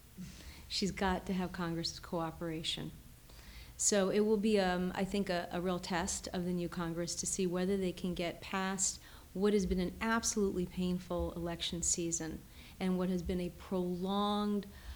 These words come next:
bitter, um, paralysis, and if they can actually move legislation.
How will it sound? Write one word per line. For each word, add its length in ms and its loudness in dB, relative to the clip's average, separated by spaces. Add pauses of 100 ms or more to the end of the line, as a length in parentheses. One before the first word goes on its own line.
(360)
bitter, 560 6 (340)
um, 340 0
paralysis, 1120 2 (420)
and 180 4
if 100 0
they 120 4
can 260 0
actually 540 0
move 440 0
legislation. 840 -2